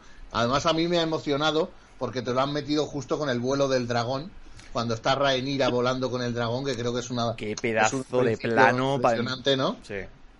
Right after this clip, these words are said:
Speaker 1: Y además suena, como tú dices, suena el tema de los Targaryen, que es un tema precioso,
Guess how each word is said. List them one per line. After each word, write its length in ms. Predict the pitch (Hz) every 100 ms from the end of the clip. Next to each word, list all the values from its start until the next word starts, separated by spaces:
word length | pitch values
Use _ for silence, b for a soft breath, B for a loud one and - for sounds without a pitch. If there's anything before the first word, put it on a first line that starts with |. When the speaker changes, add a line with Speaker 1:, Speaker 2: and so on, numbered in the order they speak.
| -
Speaker 1:
Y 40 |
además 320 | 127 123 151
suena, 320 | - 156 160
como 240 | 156 156 139
tú 120 | 143
dices, 420 | 143 147 165 165
suena 300 | - - 147
el 160 | 151 135
tema 320 | 147 143 156
de 80 | 156
los 200 | 139 127
Targaryen, 680 | - 117 120 135 143 160 185 b b
que 60 | 127
es 80 | 139
un 140 | 135
tema 360 | 117 139 147 - - - - -
precioso, 720 | 139 120 - 156 135 -